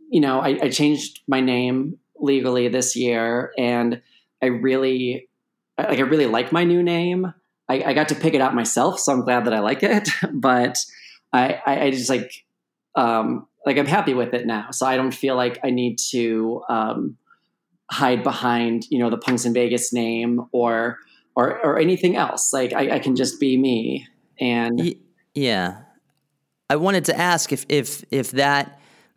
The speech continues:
Speaker 2: in terms of the, your, your personal transition, you know, was, was that on, on purpose where you really kinda, you, you know, you're, you're obviously showcasing your great work, which you've done before. I, I wasn't aware that Punks in Vegas had, had previously had a show,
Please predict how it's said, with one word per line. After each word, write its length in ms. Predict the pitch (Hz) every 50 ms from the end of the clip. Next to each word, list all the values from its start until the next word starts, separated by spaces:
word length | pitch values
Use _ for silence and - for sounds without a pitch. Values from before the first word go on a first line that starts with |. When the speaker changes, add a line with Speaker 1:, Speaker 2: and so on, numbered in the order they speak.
| _ _
Speaker 2:
in 160 | 139 139 135
terms 320 | 127 - 156 156 151 123 131
of 120 | 135 113
the, 540 | 117 120 - - - - 73 - - 62 - -
your, 240 | - - 127 131 123
your 240 | 98 - 120 120
personal 420 | 113 - 165 185 185 185 160 139 113
transition, 760 | 98 - 113 107 104 98 107 98 - - 101 95 95 101 110 - _ _ _ _ _ _ _ _ _ _ _ _
you 180 | 87 92 143 139
know, 120 | 127 123
was, 200 | 120 110 123 123 - - _ _
was 320 | 92 92 123 117 107 107
that 540 | 117 139 139 143 147 147 143 - - - - _ _ _ _ _ _ _ _ _ _ _ _ - - - _ _ _ - -
on, 180 | - 139 131 -
on 200 | 127 131 123 117
purpose 480 | - 147 156 160 156 123 113 110 - -
where 100 | 123 117
you 180 | 113 117 117
really 260 | 110 120 120 117 117
kinda, 320 | - - 120 117 110 - -
you, 100 | 117 113
you 60 | 117
know, 120 | 110 110
you're, 220 | 107 101 98 98 -
you're 160 | - 123 123 82
obviously 360 | 123 127 127 120 - - 107
showcasing 560 | - - 120 107 - 110 107 101 - - 98
your 120 | 90 95 95
great 280 | - 101 95 95 95
work, 420 | 95 107 113 101 92 90 - - - _ _ _ _ _ _ _ _ _ _
which 320 | 107 110 107 - - - - -
you've 240 | - 110 110 104 95
done 200 | - 107 104 98
before. 400 | 95 - - - 107 107 104 95
I, 220 | 87 - 104 120
I 100 | - -
wasn't 300 | 117 120 117 113 113 101
aware 220 | 98 92 107 107 101
that 120 | 98 -
Punks 240 | - 104 101 - -
in 60 | 95
Vegas 240 | 92 92 92 95 87
had, 100 | 98 95
had 200 | 95 - - -
previously 400 | - 110 95 92 90 - 90 95
had 160 | 95 95 87
a 40 | 85
show, 480 | - - - 95 90 92 92 87 -